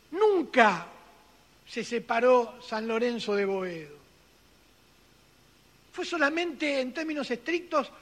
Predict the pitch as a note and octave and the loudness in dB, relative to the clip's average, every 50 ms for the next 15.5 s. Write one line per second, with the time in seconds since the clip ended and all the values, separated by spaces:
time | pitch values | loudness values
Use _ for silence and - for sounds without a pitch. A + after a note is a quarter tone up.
0 | - - - D#4 D4+ D4 C4 G3+ A#3 G#3+ - C#4 D4 D4 B3+ - - - - D#4 | -20 -14 -8 -4 -4 -4 -4 -4 -6 -6 -4 -4 -4 -4 -6 -8 -8 -6 -2 -2
1 | D4+ C4 - - - F3 C#3 - D#3 C#3 C3+ - _ _ _ _ _ _ _ _ | 0 -2 -2 -6 -10 -14 -14 -16 -18 -20 -20 -20 _ _ _ _ _ _ _ _
2 | _ _ _ _ _ _ _ _ - _ - B3+ A3+ - F4 F4+ F#4+ G#4+ G#4+ G4 | _ _ _ _ _ _ _ _ -20 _ -14 -12 -10 -8 -6 -4 -2 -2 -2 -2
3 | F#4 F4+ D#4 - - C#4+ B3+ - - F#4 F4+ B3 C4+ C4+ C4+ C4 - F4 G4 F#4+ | -4 -8 -8 -10 -10 -10 -10 -6 -4 -2 0 0 2 0 0 0 0 -2 -2 -2
4 | F#4 F#4+ F#4+ F4 C4+ - C#4+ C4+ C4 B3+ G#3 C4+ B3+ C#4+ E4+ - - - C4 A3 | -2 -6 -8 -6 -4 -4 -4 -4 -4 -6 -6 -6 -4 -4 -6 -6 -4 -2 -2 -2
5 | G3 F3 E3 D#3 D3+ D#3 D3+ C3+ - - _ _ _ _ _ _ _ _ _ - | -2 -4 -8 -10 -14 -16 -18 -18 -20 -20 _ _ _ _ _ _ _ _ _ -20
6 | _ _ - C4 A3+ G4 G4+ - - D#4 C#4 C4 D#4 F4+ F#4 F#4 F4+ D4+ A#3+ G#3 | _ _ -6 0 2 2 2 2 2 2 4 6 6 6 6 6 4 4 4 2
7 | E3+ - - - - - - _ _ _ _ _ _ _ _ _ _ _ _ _ | 2 0 -8 -14 -20 -20 -20 _ _ _ _ _ _ _ _ _ _ _ _ _
8 | _ _ _ _ _ _ _ _ _ _ _ _ _ _ _ _ _ _ _ - | _ _ _ _ _ _ _ _ _ _ _ _ _ _ _ _ _ _ _ -10
9 | - A3+ - - E4+ E4 D#4 D#4 - - - - - - C4 A#3 - - D#4 F4 | -10 -6 0 4 4 4 4 4 -2 -12 -16 -4 0 0 0 0 0 -2 -2 0
10 | G4 F#4 E4+ E4 E4+ E4+ E4 C4+ D4+ C#4+ C4+ B3 G#3 A#3+ - A#3+ A#3 G#3 D4+ E4+ | 0 0 -2 -2 -4 -4 -6 -6 -6 -6 -6 -6 -6 -10 -10 -10 -6 -2 0 0
11 | E4+ C#4+ A#3+ G3+ E3+ - - - G#3 G#3 G#3+ A3+ - F4+ E4 D4+ A3 D4 D#4 D4+ | 2 2 0 0 -2 -6 -8 -10 -10 -8 -8 -6 -6 -4 -4 -4 -6 -6 -6 -4
12 | C#4 C4+ B3+ - - D4 C#4 C4+ B3+ A#3+ A3 A3 A3+ A3+ A3 F#3 D#3+ - - - | -2 -2 -4 -4 -4 -4 -2 -2 -2 -2 0 0 2 2 2 0 -4 -8 -14 -18
13 | - - - - - - - G3 A3 A#3+ C4+ C4+ G#3+ - C#4+ C#4 C4+ C4+ C4 B3+ | -20 -20 -20 -20 -20 -16 -12 -10 -8 -6 -8 -6 -2 2 2 4 4 4 2 2
14 | A3+ G#3 C4+ C4+ B3 A3+ A3+ G3 A3+ A3+ B3 B3 A#3+ A#3+ A#3+ A#3+ A#3+ A#3 A#3 B3 | -2 -4 -6 -8 -6 -8 -8 -6 -6 -6 -4 -4 -6 -6 -6 -8 -6 -4 -2 -2
15 | B3 B3 B3 B3+ B3 B3 B3 B3 A#3 | -2 -2 -2 0 2 2 2 2 -2